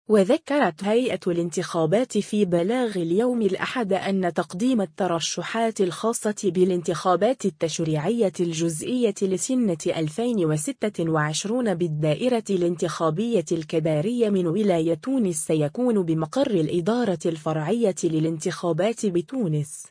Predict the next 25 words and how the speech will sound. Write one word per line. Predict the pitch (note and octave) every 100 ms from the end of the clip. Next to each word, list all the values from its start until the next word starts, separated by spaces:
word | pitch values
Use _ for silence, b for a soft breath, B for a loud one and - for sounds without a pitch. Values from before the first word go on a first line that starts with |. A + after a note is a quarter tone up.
| _ _ G3
القصبة | F3 - F#3+ C4 B3+ A3+ G3+
الكائن | F3 D#3 A#3 A#3 F#3+ E3+
بستة | D#3+ D#3 - - G#3 G#3
وسبعون | G3+ F#3+ - E3 D#3+ A3 B3 D#3+
شارع | F#3+ B3+ G#3 E3+ D#3
باب | D3+ A3 F#3+
بنات | E3+ E3 F3 A3+ A#3+
تونس | - A3+ G#3+ G3+
قبالة | - F#3+ E3+ A3 G#3+ D#3
ضريح | E3 D#3 D#3 F#3+ C4 F3
الشهيد | D#3 - E3 G#3+ C4 F#3+
فرحات | - E3 D#3 A3+ A3+ A3
حشاد، | - E3+ A3 A#3 A#3+ G#3 F#3 _ _ _
انطلق | G#3+ G3+ C#4+ D#4 C4+ G#3
يوم | G#3+ G#3+ G#3+
الجمعة | E3 D#3 G3 A#3 F#3 F3
الخامس | E3 - B3+ A#3+ G3 E3+
عشر | D3+ A3+ G#3 F#3
من | F#3 F3 F3
ماي | B3 B3
ألفين | D#3+ D#3 A3+ A#3+ G3
وستة | D#3 D3+ C#4 - G#3+ G#3 G3
وعشرون | D#3+ D3+ D#3 G3 A#3+ A#3+
على | F3 E3+ F3
الساعة | D#3 A#3+ B3+ F#3+